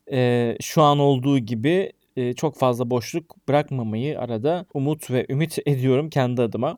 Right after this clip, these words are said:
Neyse, lafı uzatmadan habere geçeyim. E, Google'ın yapay zeka şirketi DeepMind ile ilgili hatırlarsanız eğer geçtiğimiz bölümlerde de bir haber vardı. İlk orada konuşmuştuk.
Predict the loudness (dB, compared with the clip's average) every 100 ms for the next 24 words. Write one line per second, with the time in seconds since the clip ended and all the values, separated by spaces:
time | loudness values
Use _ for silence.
0 | _ 0 2 2 2 2 2 2 2 2
1 | 0 2 0 0 0 -2 -4 -10 -8 -2
2 | 0 0 0 0 0 0 0 0 4 4
3 | 4 2 4 2 0 -4 -4 -6 -2 -2
4 | 0 0 -2 -2 -2 -2 -2 -2 -2 -2
5 | -2 -2 -2 -4 0 0 0 -2 -4 -6
6 | -8 -4 -2 0 0 2 0 -2 -4 -4
7 | 0 0 4 4 6 4 2 -2 -8 _
8 | -6 -4 2 2 2 -2 -4 -8 -10 -12
9 | -10 -10 -12